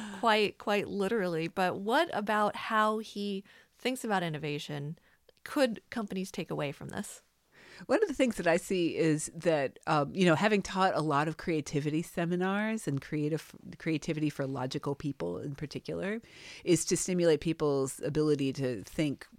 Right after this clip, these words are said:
Speaker 2: laterally. You know, creativity is about, the definition is taking something from one domain and something from a completely different domain and sticking them together in a way that's productive. And so thinking about s-, a sneaker,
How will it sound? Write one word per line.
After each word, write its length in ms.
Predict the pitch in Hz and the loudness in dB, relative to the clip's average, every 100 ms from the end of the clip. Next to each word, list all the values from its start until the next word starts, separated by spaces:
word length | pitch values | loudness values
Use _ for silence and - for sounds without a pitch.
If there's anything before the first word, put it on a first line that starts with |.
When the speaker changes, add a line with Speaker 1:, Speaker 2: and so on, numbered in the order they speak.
| - | -12
Speaker 2:
laterally. 680 | 135 123 117 120 123 98 92 143 | -4 -2 -2 -6 -8 -10 -12 -4
You 120 | 147 | -2
know, 100 | 139 | -2
creativity 720 | - 175 160 175 170 160 143 | 0 0 2 0 2 2 2
is 460 | 123 135 131 131 - - - - | 2 2 2 2 -2 -12 -18 -8
about, 400 | 151 143 135 - - | 0 2 2 -2 -6
the 140 | - | -2
definition 720 | 135 160 165 143 165 - 135 | 2 2 2 2 2 2 0
is 280 | 123 139 135 | -2 -4 -4
taking 380 | - 165 160 143 | -2 -2 0 -2
something 340 | - 156 160 | -2 -2 -2
from 220 | 151 131 139 | -2 -2 2
one 220 | 156 170 | 2 4
domain 600 | 180 160 147 143 139 143 - - | 4 4 2 2 0 -4 -8 -12
and 100 | 151 | -8
something 220 | 170 156 | -4 -2
from 180 | 151 156 | -2 -4
a 40 | |
completely 680 | 139 165 180 277 262 269 233 | -4 -4 -2 0 2 6 6
different 280 | 196 190 175 | 6 2 -2
domain 320 | 170 151 147 | 0 0 -2
and 100 | 135 | -4
sticking 300 | - - 190 | -6 -4 -2
them 100 | 175 | -2
together 460 | 160 135 135 135 131 | -2 -2 0 0 -2
in 100 | 123 | -2
a 60 | |
way 100 | 120 | -2
that's 160 | 117 107 | -4 -6
productive. 720 | - 110 101 - 98 - - _ _ _ _ - - | -8 -8 -8 -8 -10 -10 -18 _ _ _ _ -20 -2
And 160 | 165 | -2
so 260 | - 175 156 | 4 6 6
thinking 320 | 180 175 170 | 4 2 2
about 200 | 160 147 | 2 2
s-, 160 | - - | 0 -6
a 100 | 127 | -8
sneaker, 460 | - 185 185 170 | -4 -2 0 -2